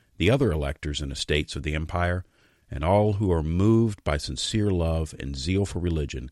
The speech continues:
and who will give an impartial hearing to this matter,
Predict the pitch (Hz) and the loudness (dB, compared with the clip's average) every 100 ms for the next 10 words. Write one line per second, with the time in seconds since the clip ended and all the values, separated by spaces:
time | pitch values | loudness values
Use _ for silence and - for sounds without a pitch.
0 | - - 90 95 82 92 76 64 98 117 | -12 -4 0 2 2 0 -2 -2 -4 -4
1 | 117 104 - 85 - - 143 110 85 80 | -2 -4 -2 -6 -6 0 0 2 -2 -4
2 | 76 76 - 67 64 78 | -6 -4 -6 -6 -6 -8